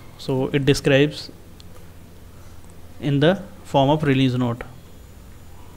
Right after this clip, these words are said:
A software release note template is simple document that companies use to document any changes to their product. Elements of release notes template are like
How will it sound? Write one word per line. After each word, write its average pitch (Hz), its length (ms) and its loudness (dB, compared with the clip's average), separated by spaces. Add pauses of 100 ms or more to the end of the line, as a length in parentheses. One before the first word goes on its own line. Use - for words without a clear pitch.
(580)
A 156 80 0
software 185 360 8
release 180 300 6
note 180 280 2
template 160 340 6
is 160 160 2
simple 156 320 2
document 151 540 2 (400)
that 139 320 4 (460)
companies 143 520 2
use 143 200 0
to 143 420 0 (680)
document 147 380 4
any 147 120 6
changes 139 360 2
to 147 120 -2
their 135 160 4
product. 147 460 2
Elements 156 480 4
of 143 300 0
release 143 340 2
notes 143 280 0
template 135 400 -2
are 131 140 2
like 151 320 2